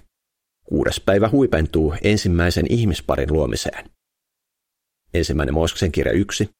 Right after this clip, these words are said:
kahdestakymmenestäneljästä kolmeenkymmeneenyhteen. Tekstiruutu päättyy.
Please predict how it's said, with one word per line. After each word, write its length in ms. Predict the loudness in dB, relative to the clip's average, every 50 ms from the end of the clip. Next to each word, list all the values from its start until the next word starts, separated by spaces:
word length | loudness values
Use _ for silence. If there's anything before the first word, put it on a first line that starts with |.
| _ _ -2
kahdestakymmenestäneljästä 1120 | -2 -2 -2 -4 -6 -6 -4 -2 0 0 0 0 0 0 2 2 2 2 0 0 -2 -6 -4 -2
kolmeenkymmeneenyhteen. 1040 | 0 0 2 0 0 0 0 0 0 2 2 2 0 -2 -2 -4 -6 -8 -8 -8 -16 _ _ _ _ _ _ _ _ _ _ _ _ _ _ _ _ _ _ _ _ _ _ _ _ _ _ _ _ _ _ _ _ -4
Tekstiruutu 520 | -2 -2 -2 -2 -2 0 0 0 0 0
päättyy. 480 | 0 0 0 -2 -4 -8 -10 -10 -10